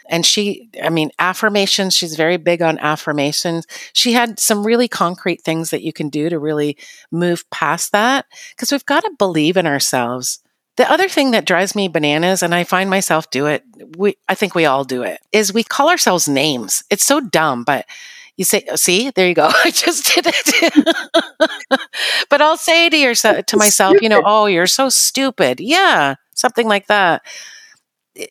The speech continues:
Speaker 1: don't do that. It's not good. You're not stupid, darn it. And you don't need your subconscious to hear that, because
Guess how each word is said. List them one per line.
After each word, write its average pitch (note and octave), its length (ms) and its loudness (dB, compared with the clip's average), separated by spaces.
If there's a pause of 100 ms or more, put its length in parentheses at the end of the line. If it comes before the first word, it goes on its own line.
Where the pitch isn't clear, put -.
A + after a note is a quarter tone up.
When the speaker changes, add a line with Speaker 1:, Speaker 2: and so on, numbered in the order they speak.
(140)
Speaker 1:
don't D4 340 -2
do B3+ 240 2
that. F3+ 360 2
It's - 220 -2
not A3 260 0
good. G#3+ 220 0
You're D#3 140 0
not E3+ 320 0
stupid, A#3 640 2 (280)
darn E3 240 2
it. A3 200 0 (280)
And G3 220 0 (160)
you G3 140 -4
don't A3+ 360 2
need F#3+ 460 -2 (380)
your F#3 120 -4
subconscious - 1300 -2
to F3+ 100 -6
hear F3 180 0
that, A3+ 280 0
because F3+ 400 -2